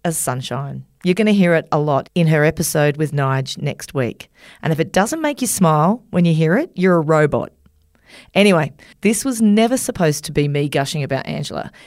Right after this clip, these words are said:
It's about giving you a taste of one of those intimate moments that The Five of My Life is so good at capturing. Angela's third choice, the song, was always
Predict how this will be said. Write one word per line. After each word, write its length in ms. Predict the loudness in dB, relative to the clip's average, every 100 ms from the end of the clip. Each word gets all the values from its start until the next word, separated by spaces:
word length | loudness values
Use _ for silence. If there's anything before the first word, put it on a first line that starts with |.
| -10
It's 80 | -2
about 220 | 0 2
giving 260 | 0 0 2
you 140 | 2
a 80 | 0
taste 340 | 0 -4 -2
of 100 | -4
one 120 | -2
of 140 | -2 -2
those 300 | -2 -2 -4 -2
intimate 420 | 0 2 0 -2
moments 480 | -2 -4 -6 -10 -8
that 160 | -6 -6
The 80 |
Five 260 | -6 -4 -4
of 80 | -2
My 140 | 0
Life 460 | 2 2 0 -4 -6
is 100 | -4
so 240 | -2 -2
good 200 | 0 -2
at 60 | -2
capturing. 500 | -6 -6 -8 -8 -10 _ _ _ _ _ _
Angela's 420 | 0 2 2 -2 -2
third 380 | 0 4 2
choice, 400 | 0 0 0 0
the 100 | -2
song, 580 | -2 2 2 2 0 -2 _ _ _ _ _
was 200 | 0 0 0
always 680 | 0 2 4 2 -2 -6 -16